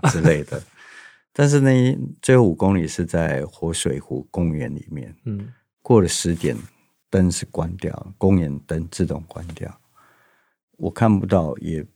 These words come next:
Speaker 1: 没有夜，月光在照，是非常黑暗的。可是那时候踩在那个树叶上面，唰，唰，唰，是我这辈子可能到我生命最后一天都还记得的声音。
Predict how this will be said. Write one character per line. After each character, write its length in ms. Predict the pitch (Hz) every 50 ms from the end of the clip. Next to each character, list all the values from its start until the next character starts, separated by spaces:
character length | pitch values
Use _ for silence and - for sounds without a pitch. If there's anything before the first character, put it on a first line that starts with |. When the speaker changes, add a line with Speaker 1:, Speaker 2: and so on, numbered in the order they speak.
| _ _
Speaker 1:
没 160 | - 104 101
有 160 | 101 95 85 -
夜， 320 | 101 104 101 95 90 90 -
月 200 | - 95 90 82
光 440 | 78 - 87 85 82 82 82 82 82
在 260 | 82 78 71 64 - 87 -
照， 240 | - - 80 - - _ _ _ _ _ _ _ _ _ _ _
是 160 | - - 101
非 160 | 90 - 92 87
常 160 | 85 85 80 -
黑 180 | - 87 82 78
暗 220 | 67 69 67 60
的。 140 | - - - _ _ _ _ _ _ _ _ _ _ _ _ _ _ _ _ -
可 140 | - -
是 160 | 107 - - 139
那 160 | 135 139 120
时 180 | - - -
候 380 | 95 87 120 110 92 80 78 78 - _
踩 320 | - - - - 73 73
在 260 | 69 - - 107 98 87
那 140 | 90 90 87
个 360 | - 76 69 69 69 - - - 95 95 - - - _ -
树 340 | - - - 120 101 90
叶 140 | 85 80 76
上 240 | 73 - - - -
面， 120 | - - - _ _ _ _
唰， 320 | - - - - - -
唰， 220 | - - 92 92 92
唰， 160 | - 85 87 90 - - _ _ _ _ _ _ _ _ _ _
是 80 | - -
我 120 | - 107 85
这 180 | - 107 104 98
辈 160 | 101 98 95
子 140 | 85 85 82
可 220 | - - - 87
能 460 | 73 71 76 82 85 82 82 92 95 - _
到 140 | - 107 90
我 240 | 80 78 73 73 80
生 180 | - - 92 87
命 180 | 90 85 85
最 140 | 80 85 82
后 100 | 80 80
一 40 | 80
天 220 | - - 76 73 71
都 120 | 73 78
还 120 | 73 76 85
记 160 | - - 78
得 120 | - 67
的 80 | - -
声 140 | - - -
音。 140 | - 90